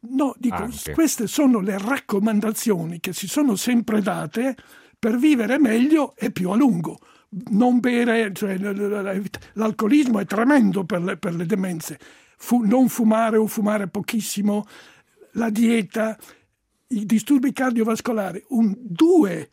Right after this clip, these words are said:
Speaker 1: disturbi cardiovascolari sembrano giocare un ruolo fondament-, un ruolo veramente tremendo. Uno è la ipertensione, cioè l'aumento di pressione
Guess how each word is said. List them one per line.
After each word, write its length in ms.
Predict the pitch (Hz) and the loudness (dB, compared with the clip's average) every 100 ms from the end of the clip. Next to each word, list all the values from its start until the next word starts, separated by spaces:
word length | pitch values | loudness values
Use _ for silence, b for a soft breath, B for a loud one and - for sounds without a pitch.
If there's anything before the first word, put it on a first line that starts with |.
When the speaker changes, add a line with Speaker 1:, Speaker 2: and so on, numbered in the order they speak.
| b b b b b _ | b b b b b _
Speaker 1:
disturbi 480 | - 226 - 294 277 | -4 -4 2 2 2
cardiovascolari 840 | 196 240 214 208 202 220 233 226 196 | 0 -2 0 0 -2 -4 -2 -2 -2
sembrano 480 | - 247 208 196 190 | -2 -2 -2 -4 -6
giocare 380 | 214 180 240 | -6 -4 -4
un 80 | 214 | -2
ruolo 280 | 190 233 220 | 0 0 0
fondament-, 600 | - 208 208 208 196 - | -2 -2 0 0 -2 -4
un 160 | 220 196 | -2 0
ruolo 240 | 233 202 | 0 0
veramente 480 | 196 190 226 226 180 | -2 -2 0 -2 -6
tremendo. 580 | 175 208 202 160 208 277 | -4 -2 -2 -4 -2 0
Uno 280 | 330 262 | 2 0
è 140 | - 208 | -2 -4
la 240 | 190 - - | -4 -6 -10
ipertensione, 1500 | 277 262 269 311 - 233 196 214 196 - 262 185 - 202 - b b b b b b b | -10 -6 -4 -6 -4 -6 -4 -6 -6 -4 -4 -4 -6 -10 -14 b b b b b b b
cioè 160 | 226 | -6
l'aumento 440 | 196 202 285 311 233 | -2 2 2 2 0
di 120 | 196 | -4
pressione 680 | 202 208 202 185 170 214 | -4 -4 -2 -2 -2 -4